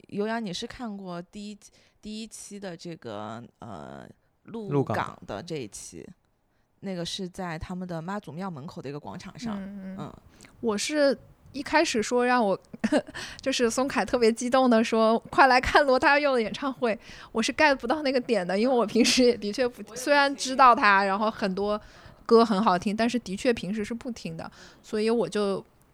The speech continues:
Speaker 3: 我就也是，也是松凯当时讲了他好在哪里，就像刚刚说的在广场啊，在什么的。然后我，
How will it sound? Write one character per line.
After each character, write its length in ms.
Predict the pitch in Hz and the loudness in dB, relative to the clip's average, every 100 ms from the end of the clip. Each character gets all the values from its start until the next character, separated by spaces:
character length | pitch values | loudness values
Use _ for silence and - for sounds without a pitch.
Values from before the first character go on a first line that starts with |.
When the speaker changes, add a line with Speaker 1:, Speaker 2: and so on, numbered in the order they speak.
| - - _ _ _ | -20 -20 _ _ _
Speaker 3:
我 140 | - 214 | -4 0
就 240 | 208 208 - _ _ _ - - | 2 0 -4 _ _ _ -18 -6
也 160 | 185 | -4
是， 140 | 180 185 | -4 -6
也 160 | 185 | -6
是 340 | 175 247 226 202 | -6 -2 -4 -4
松 140 | - | -6
凯 140 | 240 240 | -4 -4
当 160 | 202 | -4
时 140 | 220 233 | -4 -6
讲 280 | - 185 - | -6 -8 -10
了 80 | - | -14
他 140 | 190 | -10
好 260 | 202 - 196 | -8 -4 -4
在 160 | 196 185 | -4 -6
哪 200 | 170 95 | -6 -10
里， 100 | - | -10
就 160 | - | -12
像 180 | 180 175 | -8 -6
刚 120 | 170 | -4
刚 100 | 170 | -4
说 160 | 180 170 | -6 -8
的 100 | 165 | -8
在 140 | 180 | -8
广 260 | 170 - 175 | -8 -10 -10
场 140 | 196 | -10
啊， 100 | - - 165 | -10 -12 -10
在 160 | 175 | -8
什 140 | 170 165 | -6 -8
么 100 | - | -12
的。 120 | - - - - _ | -16 -16 -20 -20 _
然 160 | 202 202 | -6 -4
后 300 | 254 226 226 - | -2 -2 -4 -4
我， 280 | 202 170 | -2 -2